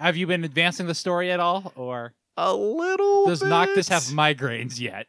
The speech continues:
Speaker 2: No.
Speaker 1: <laughs> Do you have any, uh, sweet grandpa swords?
Speaker 2: S-, oh, yes, I have two sweet grandpa swords. Um, <laughs>
Speaker 1: A surprising number of those are side quests. The main plot of, well, not the main plot of the game,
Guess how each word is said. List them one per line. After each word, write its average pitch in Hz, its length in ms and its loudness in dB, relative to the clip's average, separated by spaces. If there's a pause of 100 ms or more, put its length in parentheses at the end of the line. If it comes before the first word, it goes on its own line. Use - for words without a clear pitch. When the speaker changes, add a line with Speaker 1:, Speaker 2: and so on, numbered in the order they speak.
(160)
Speaker 2:
No. 101 920 0
Speaker 1:
<laughs> - 420 -20
Do 139 80 -12
you 156 60 0
have 165 140 0
any, 165 320 -8
uh, 160 100 -8
sweet 160 400 -10 (180)
grandpa 127 460 -4
swords? 87 580 -18 (480)
Speaker 2:
S-, - 320 -6
oh, 165 220 6
yes, 120 320 -2
I 107 100 -2
have 117 120 -2
two 160 160 -4
sweet 127 240 -4
grandpa 78 320 -8
swords. - 360 -10 (140)
Um, 113 360 2 (180)
<laughs> - 160 -8
Speaker 1:
A 202 100 0
surprising 175 480 -2
number 165 260 0
of 139 100 -4
those 139 180 -4
are 135 80 -6
side 117 280 -6
quests. - 460 -18 (640)
The 143 60 -8
main 185 200 -2
plot 180 220 2
of, 151 180 -8
well, 143 140 -4
not 151 220 -2
the 139 60 -6
main 120 180 -6
plot 117 200 -6
of 110 80 -14
the 110 60 -10
game, 107 260 -10